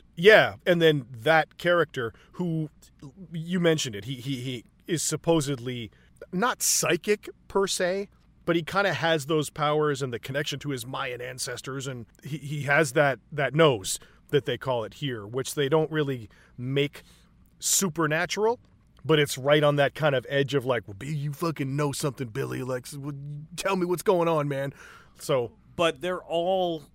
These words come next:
Speaker 2: I'm not gonna use the term supernatural, but they're all more than human in this film, which is actually important because when we get to the upcoming scene, these guys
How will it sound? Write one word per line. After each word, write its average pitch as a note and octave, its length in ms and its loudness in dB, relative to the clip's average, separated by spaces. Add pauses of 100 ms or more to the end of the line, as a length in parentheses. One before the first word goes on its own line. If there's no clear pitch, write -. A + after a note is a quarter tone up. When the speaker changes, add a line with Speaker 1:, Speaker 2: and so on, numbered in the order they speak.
(220)
Speaker 2:
I'm B2 120 -10
not D3+ 160 -6
gonna D3+ 120 -8
use C3 180 -6
the C3 60 -14
term A#2 240 -10
supernatural, G#2+ 720 -8 (320)
but D3 160 -6
they're C#3+ 180 -4
all D#3 600 -2 (520)
more D#3 440 -2
than C#3+ 200 -8
human C#3+ 680 -8 (180)
in C#3+ 180 -6
this C#3+ 220 -6
film, D3 420 -6
which C3 160 -8
is B2 140 -8
actually C3+ 400 -4
important D3 560 -6
because A#2 420 -6 (320)
when C3 160 -6
we B2+ 80 -4
get D3 220 -4
to C#3+ 100 -6
the A#2 360 -4 (220)
upcoming C3 520 -8
scene, A2+ 560 -8 (240)
these D#3 340 -6
guys G#2 800 -2